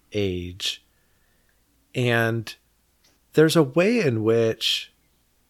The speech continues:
the reality of the accumulation of life experience and attention to study and all of these things has borne fruit in my life.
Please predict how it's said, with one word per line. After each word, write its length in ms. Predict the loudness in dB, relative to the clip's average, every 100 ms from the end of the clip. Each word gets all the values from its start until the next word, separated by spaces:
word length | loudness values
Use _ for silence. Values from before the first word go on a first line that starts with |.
| _ _
the 140 | 0
reality 800 | 2 2 4 4 4 4 2 0 2
of 320 | 0 0 -2
the 120 | -2
accumulation 640 | -2 0 2 4 4 4 0
of 140 | 0
life 260 | 0 0 0
experience 880 | -6 -4 0 2 2 0 -2 -6 -8 -14 -20 -20 _
and 480 | -4 -2 0 -2 -6 -12 _ _ _ _ _ -8
attention 560 | -4 0 2 2 0
to 400 | 0 0 2 0
study 720 | -2 -2 0 0 2 0 0
and 300 | -2 -4 -8 -6
all 160 | -4 -2
of 120 | -4
these 200 | -4 -4
things 400 | -4 -4 -6 -10 _ _ _ _ _ _ _ _ _ _
has 520 | 0 4 4 4 0 -6 _ _ _ _ 4
borne 300 | 6 8 4
fruit 440 | -2 4 6 6
in 120 | 2
my 160 | -2 -2
life. 580 | -4 -4 -6 -10 -16